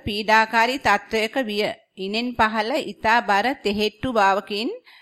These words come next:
සක්මන් කළෙමි. කලින් දින පරයන්ක භාවනාවේදී වම් පායෙහි ඇති වූ වේදනාව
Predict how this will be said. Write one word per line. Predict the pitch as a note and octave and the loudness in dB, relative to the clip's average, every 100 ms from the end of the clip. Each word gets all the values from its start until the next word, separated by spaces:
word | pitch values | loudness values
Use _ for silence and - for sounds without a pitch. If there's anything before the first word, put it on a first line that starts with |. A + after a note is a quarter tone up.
| _ | _
සක්මන් | - G#3+ - A3+ A#3 | -2 -2 0 -2 -2
කළෙමි. | A#3 C4+ G#3+ E3+ D3 | -2 -2 -2 -6 -4
කලින් | - G3+ G#3+ A#3 | 0 2 0 -4
දින | A#3 C4 | -4 -4
පරයන්ක | - G3 G3+ G#3 A3 | 2 4 4 -2 -2
භාවනාවේදී | G#3+ F3+ F3+ F#3+ G3 G3 F3+ D#3+ E3 F#3+ B4 - - - | 2 4 4 2 2 2 0 -4 -6 -6 -8 -12 -20 -10
වම් | - G3+ A#3 | 0 0 0
පායෙහි | B3+ A#3+ A#3+ C4+ | 2 2 2 -2
ඇති | C4+ G3 A3+ | -2 -4 -4
වූ | A#3 A3+ | -4 -2
වේදනාව | G3 G3+ G3 G3 | -2 0 0 2